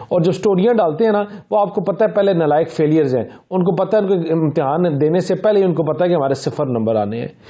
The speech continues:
और इनका यही हाल होना है। देखिए बात सुने कि आपकी ये, इनको अगर हकीकत अपनी पता होती तो आपके ख्याल में ये ना करते, नंबर पूरे ना करते ये अपने। इनको पता है इनके साथ अपनी जमात वाले चलने की तैयार नहीं है।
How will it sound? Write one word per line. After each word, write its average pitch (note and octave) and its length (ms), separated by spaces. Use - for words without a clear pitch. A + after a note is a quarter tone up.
और F#3 60
इनका F#3+ 220
यही F3 160
हाल C3+ 200
होना A#2 200
है। A2+ 100
देखिए F3+ 220
बात C3 220
सुने B2+ 260
कि F#3 60
आपकी F#3+ 840
ये, F3+ 440
इनको F3+ 380
अगर F3 140
हकीकत C#3 440
अपनी E3 220
पता D3+ 240
होती B2 520
तो G3+ 60
आपके F#3+ 200
ख्याल F3+ 260
में G#3 120
ये G3+ 80
ना G3+ 120
करते, G3+ 540
नंबर E3 240
पूरे G3 280
ना G3 120
करते G3+ 320
ये F#3+ 140
अपने। E3+ 240
इनको A3+ 200
पता G#3+ 240
है B3+ 80
इनके A#3+ 200
साथ B3 180
अपनी A#3 180
जमात F3+ 380
वाले A#3+ 140
चलने G#3 320
की F#3+ 120
तैयार E3+ 240
नहीं E3 260
है। D3 60